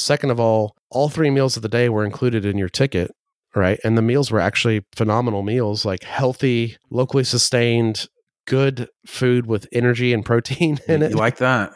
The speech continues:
Speaker 2: Yeah.
Speaker 1: Yeah, you love that. Like, I mean, like, to paint the picture, the breakfast was an all-inclusive, like, buffet style breakfast that you keep going back for more and more. And it, it just had a massive spread of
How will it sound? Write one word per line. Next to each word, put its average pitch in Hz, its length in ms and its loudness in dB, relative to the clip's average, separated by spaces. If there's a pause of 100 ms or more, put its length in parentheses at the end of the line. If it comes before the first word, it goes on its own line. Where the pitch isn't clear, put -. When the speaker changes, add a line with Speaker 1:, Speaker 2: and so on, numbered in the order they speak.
(100)
Speaker 2:
Yeah. 117 160 0
Speaker 1:
Yeah, 139 60 2
you 123 180 0
love 135 200 0
that. 135 240 -2
Like, 113 300 0 (340)
I 135 80 0
mean, 139 200 2
like, 127 180 2
to 143 120 0
paint 160 240 -2
the - 80 0
picture, 135 400 0
the 117 140 -2
breakfast 127 500 -2
was 117 220 0
an 110 60 -4
all-inclusive, 117 760 0
like, 101 420 -2
buffet 123 340 0
style 107 300 0
breakfast 110 680 0
that 110 100 0
you 117 80 -2
keep 131 180 -2
going 120 240 0
back 110 220 0
for 113 120 0
more 104 220 2
and 101 80 0
more. 113 240 2
And 107 140 0
it, 120 100 -4
it 110 100 -4
just 131 200 -2
had 123 160 0
a 110 60 0
massive 110 540 -2
spread 113 440 0
of 101 280 -8